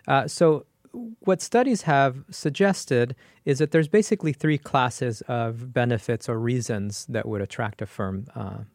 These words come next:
uh, to where their, their immigrants, immigrants from their home countries live, excuse me. So, uh, the first one would be what I'll call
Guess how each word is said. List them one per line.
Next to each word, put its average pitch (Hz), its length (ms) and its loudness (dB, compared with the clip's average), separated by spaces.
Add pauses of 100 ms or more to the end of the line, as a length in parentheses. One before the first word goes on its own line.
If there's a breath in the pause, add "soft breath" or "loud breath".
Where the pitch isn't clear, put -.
(160)
uh, 117 140 -12 (120)
to 113 320 -10 (340)
where 107 360 0 (340)
their, 131 560 -4
their 120 180 -4
immigrants, 107 640 -6
immigrants 117 380 -2
from 110 160 -6
their 104 100 -2
home 104 160 -4
countries 107 380 -10
live, 107 160 -8
excuse 104 440 -8
me. - 120 -6 (560 loud breath)
So, 165 360 6
uh, 143 360 4
the 156 120 2
first - 280 4
one 240 140 4
would 180 160 4
be 160 160 4
what 143 160 6
I'll 131 120 6
call 117 340 0